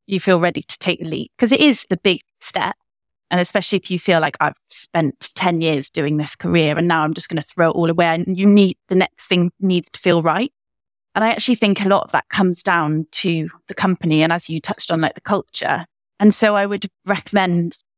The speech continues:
doing as much as you can in order to find out about a certain company or a role. I think there's a few things. I think paying attention to the job description, you know, if, for example, if you see a list of requirements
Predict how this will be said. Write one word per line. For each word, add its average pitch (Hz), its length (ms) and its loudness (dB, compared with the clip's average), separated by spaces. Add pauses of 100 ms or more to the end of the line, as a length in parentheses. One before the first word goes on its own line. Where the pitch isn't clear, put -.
(220)
doing 180 240 2
as 175 80 -4
much 202 240 0
as - 140 -6
you 175 80 -12
can 156 560 -4 (220)
in 180 120 2
order 170 260 0
to - 160 -8
find 170 440 -2
out - 420 -6 (100)
about 156 320 -4 (320)
a 165 60 -18
certain 175 360 -2
company 160 640 -4 (360)
or 160 280 2
a 156 60 0
role. 151 440 0 (520)
I 190 80 0
think 175 300 2
there's 180 160 0
a 185 40 2
few 185 240 -4
things. 170 400 0
I 170 60 -4
think - 300 -4
paying 196 260 2
attention 190 400 -2
to - 100 -8
the 175 80 -14
job 185 260 -2
description, 233 680 2 (420)
you 202 160 4
know, 170 180 4
if, 202 120 -4
for - 180 -2
example, 196 400 0
if 196 100 -6
you 214 60 -2
see 202 160 2
a 185 60 0
list 196 260 -2
of 170 60 -6
requirements 180 720 0